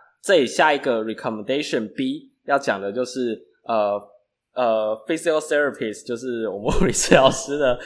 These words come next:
<laughs> 必须要针对他的前庭，还有一些视动学的一些 rehabilitation，要能够 individualize。那是什么意思呢？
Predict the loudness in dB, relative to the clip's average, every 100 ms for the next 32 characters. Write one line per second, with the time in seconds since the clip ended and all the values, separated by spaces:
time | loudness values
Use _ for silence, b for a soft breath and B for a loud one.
0 | -16 -18 -6 -4 2 2 4 0 0 0
1 | 0 2 -2 -2 -4 -4 -8 -8 -10 B
2 | B 0 2 2 -2 -2 2 2 2 0
3 | -2 0 -2 -2 0 0 0 -2 -4 -6
4 | -6 -6 -4 -2 -2 -2 -4 -4 -6 -8
5 | -4 -2 0 -2 -4 -8 -14 -20 -4 2
6 | 4 4 2 2 0 -2 -4 -4